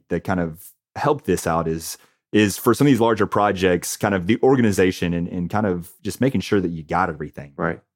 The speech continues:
Speaker 1: i-, is, has been kinda hard, especially when you have field crews in the, in the field that might not exactly,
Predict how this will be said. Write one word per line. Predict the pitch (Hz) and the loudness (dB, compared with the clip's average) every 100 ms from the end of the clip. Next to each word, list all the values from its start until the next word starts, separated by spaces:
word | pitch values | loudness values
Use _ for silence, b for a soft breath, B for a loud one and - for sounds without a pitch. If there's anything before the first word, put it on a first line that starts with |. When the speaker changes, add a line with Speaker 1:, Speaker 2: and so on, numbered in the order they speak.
| _ | _
Speaker 1:
i-, | 95 | -2
is, | 92 95 92 | 0 0 0
has | 92 - | -4 0
been | 90 85 82 - | 0 0 -4 -4
kinda | 90 82 | -4 -2
hard, | 95 92 | 0 0
especially | 90 - 120 - 101 | 0 2 2 4 2
when | 95 | 2
you | 87 | 0
have | |
field | - 92 | 2 0
crews | - 87 85 82 - | 2 0 0 -6 -8
in | 90 | -6
the, | 87 | -4
in | 90 | -4
the | 87 | -4
field | 92 90 82 | 0 0 0
that | 85 | -4
might | 95 92 | -2 -2
not | 92 90 | 0 -2
exactly, | 87 85 85 82 87 85 82 78 | -2 -4 -4 -2 -2 -2 -2 -6